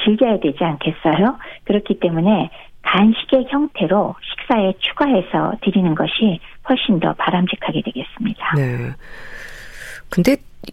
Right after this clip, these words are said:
Speaker 2: 이런 분들이 근육이 빠지는 것도 문제가 될 것 같은데요. 근력에 도움이 되는 영양도 신경을 써야 할 것 같은데,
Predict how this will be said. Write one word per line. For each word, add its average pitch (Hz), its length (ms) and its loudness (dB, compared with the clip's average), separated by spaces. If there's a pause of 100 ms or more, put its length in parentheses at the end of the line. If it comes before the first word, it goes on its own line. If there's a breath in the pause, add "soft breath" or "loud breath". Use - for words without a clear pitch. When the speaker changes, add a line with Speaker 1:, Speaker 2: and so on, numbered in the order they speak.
(200)
Speaker 2:
이런 233 220 4
분들이 226 280 2
근육이 285 560 4
빠지는 - 440 4
것도 311 420 2
문제가 208 440 4
될 226 160 2
것 208 120 -2
같은데요. 165 1040 0
근력에 277 680 4
도움이 233 400 4
되는 247 280 4
영양도 196 420 4
신경을 285 420 2
써야 240 200 2
할 214 60 2
것 202 140 -2
같은데, 180 580 2